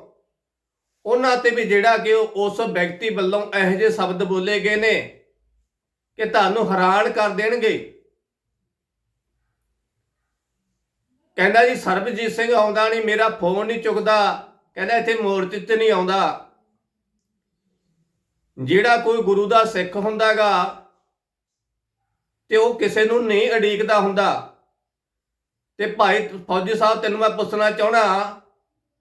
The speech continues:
ਕਿ ਤੂੰ ਸਰਬਜੀਤ ਸਿੰਘ ਨੂੰ ਪੁੱਛ ਕੇ ਟਾਵਰ ਤੇ ਚੜ੍ਹਿਆ ਸੀ ਕਿ ਭਾਈ ਜੇ ਤੂੰ ਆਵੇਂਗਾ ਮੈਂ ਫੇਰ ਟਾਵਰ ਤੇ ਚੜ੍ਹੂੰਗਾ।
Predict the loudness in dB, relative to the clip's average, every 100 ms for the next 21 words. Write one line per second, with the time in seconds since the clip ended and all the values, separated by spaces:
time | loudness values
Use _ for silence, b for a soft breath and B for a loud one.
0 | _ _ _ _ -6 0 0 2 0 0
1 | -2 -2 -2 -2 0 0 0 -2 -2 2
2 | 4 2 2 -2 0 2 2 0 -4 -4
3 | -2 -2 0 -2 -2 -2 -2 0 0 2
4 | 2 0 -2 -2 0 2 0 0 -2 -2
5 | -2 2 2 2 -4